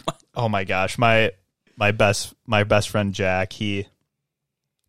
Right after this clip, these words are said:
when he and I would play video games or just anything, it'd be like, "Jacob, what do you wanna play?" "I wanna play, like, a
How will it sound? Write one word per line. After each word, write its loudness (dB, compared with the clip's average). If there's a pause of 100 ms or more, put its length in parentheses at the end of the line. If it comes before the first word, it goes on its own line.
(120)
when 0
he 2
and 2
I 4
would -2
play 0
video -2
games -4
or 0
just 0
anything, -6 (1000)
it'd -10
be 0
like, 2 (280)
"Jacob, 0
what 0
do -2
you -2
wanna -6
play?" -6 (600)
"I -6
wanna 0
play, 0
like, 0
a -4